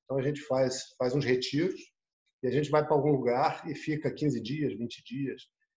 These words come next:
E aí estuda pra caramba, medita pra caramba, é, faz puja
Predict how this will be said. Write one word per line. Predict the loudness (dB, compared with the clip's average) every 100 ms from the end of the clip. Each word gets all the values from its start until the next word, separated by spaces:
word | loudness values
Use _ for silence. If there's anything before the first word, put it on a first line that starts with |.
| -4
E | 0
aí |
estuda | 0 0 0 0 0
pra | 0
caramba, | 0 0 0 2
medita | 2 2 0 -2 -2
pra | -4
caramba, | -4 -2 -2 -2 -4 -8 -14 _ _ _ -16
é, | -8 -4 -4 -6 -10 -18 _ _
faz | 0 0
puja | 0 0 0 2 0 -2